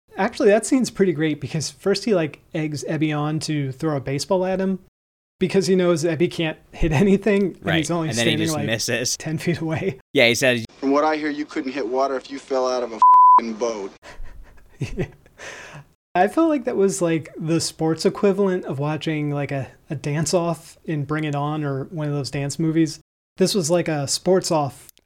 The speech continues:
Speaker 2: A sports <laughs> off? What kind of a
Speaker 1: Where they're, like, throwing baseballs at each other or something?
Speaker 2: <laughs> I don't, I don't, that's not really a thing, Jim. A sports off.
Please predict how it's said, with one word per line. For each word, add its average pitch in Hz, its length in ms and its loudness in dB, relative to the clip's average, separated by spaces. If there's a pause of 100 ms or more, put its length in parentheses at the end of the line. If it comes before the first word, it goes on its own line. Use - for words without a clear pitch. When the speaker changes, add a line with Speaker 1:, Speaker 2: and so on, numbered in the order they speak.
Speaker 2:
A 113 100 -2
sports - 760 4
<laughs> - 40 2
off? 151 360 6
What 156 180 -8
kind 190 180 8
of 175 80 0
a 151 80 4
Speaker 1:
Where 156 100 -2
they're, 151 140 -4
like, 151 180 -4
throwing 165 360 -2
baseballs 175 560 2
at 190 140 8
each 202 160 0
other 202 320 2
or 175 100 -6
something? 214 480 -2 (120)
Speaker 2:
<laughs> - 140 -20
I - 140 -4
don't, - 160 2 (280)
I 147 100 0
don't, 156 200 2
that's 135 200 0
not 135 120 -2
really 123 240 -2
a 95 40 -4
thing, 90 220 -10
Jim. - 260 -18 (360)
A 135 60 -8
sports - 600 -10
off. 123 180 -2